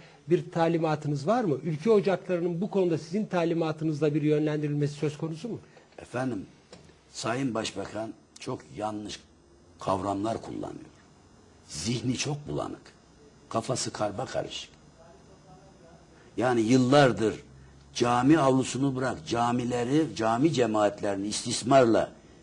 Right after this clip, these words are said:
Speaker 2: siyasi zemin kazanan insanlar şimdi cami avlusuna dil uzatarak,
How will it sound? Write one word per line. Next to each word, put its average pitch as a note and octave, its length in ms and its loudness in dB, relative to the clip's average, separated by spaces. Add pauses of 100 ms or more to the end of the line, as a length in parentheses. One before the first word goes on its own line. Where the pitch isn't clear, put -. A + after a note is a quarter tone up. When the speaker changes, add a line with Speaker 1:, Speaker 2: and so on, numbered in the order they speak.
Speaker 2:
siyasi A#2 680 2
zemin A#2+ 380 4
kazanan F#2 420 -4
insanlar F2 560 -4 (760)
şimdi A#2+ 420 2
cami B2 380 2
avlusuna F2+ 640 -2 (2750)
dil A#2 160 4
uzatarak, F#2+ 540 -4